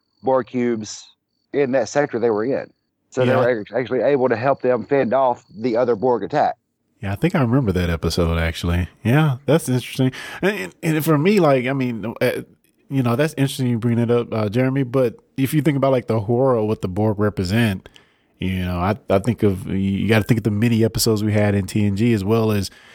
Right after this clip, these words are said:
Speaker 2: especially Voyager, and even up until the last episode when that Borg, was it a sphere? I think it was a sphere,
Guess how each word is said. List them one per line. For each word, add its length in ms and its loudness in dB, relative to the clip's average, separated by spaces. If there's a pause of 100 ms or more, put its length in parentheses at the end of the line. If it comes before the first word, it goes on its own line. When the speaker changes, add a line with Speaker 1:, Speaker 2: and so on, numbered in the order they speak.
(120)
Speaker 2:
especially 460 -2
Voyager, 600 0
and 320 -6
even 320 0
up 140 0
until 180 -2
the 120 0
last 320 0
episode 520 -2
when 120 -2
that 160 0 (340)
Borg, 560 0
was 180 0
it 120 0
a 80 -2
sphere? 440 -2
I 60 -2
think 140 -4
it 20 -2
was 120 0
a 60 0
sphere, 420 0